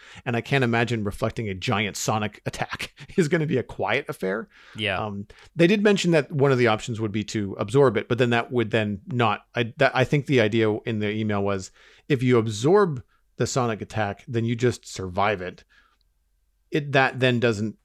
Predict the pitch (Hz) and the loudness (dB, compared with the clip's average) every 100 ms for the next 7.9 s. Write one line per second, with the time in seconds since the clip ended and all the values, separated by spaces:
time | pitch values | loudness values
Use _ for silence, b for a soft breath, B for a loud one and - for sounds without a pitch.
0 | - - 120 107 107 107 95 95 104 117 | -8 -2 0 0 0 0 0 -2 -2 -2
1 | 107 92 90 - 170 - 110 - 113 104 | -2 -6 -6 0 0 0 -12 -6 -4 -2
2 | 90 92 113 98 95 90 90 110 - 156 | -4 -8 -6 -6 -8 -8 -6 -2 0 0
3 | - 95 73 110 123 101 95 101 90 71 | 0 -4 -2 2 2 2 -2 -2 -8 -8
4 | - 104 101 101 - 131 117 - 123 110 | -6 -6 -6 -12 -14 -6 -6 -4 -6 -4
5 | 117 101 95 95 92 110 92 - - 107 | -4 -4 -4 -8 -8 -8 -8 -8 -8 -6
6 | 98 - 90 110 98 92 95 90 - 101 | -6 -8 -8 -8 -8 -10 -10 -12 -8 -8
7 | 95 92 90 110 92 92 98 87 | -6 -8 -8 -8 -8 -8 -8 -10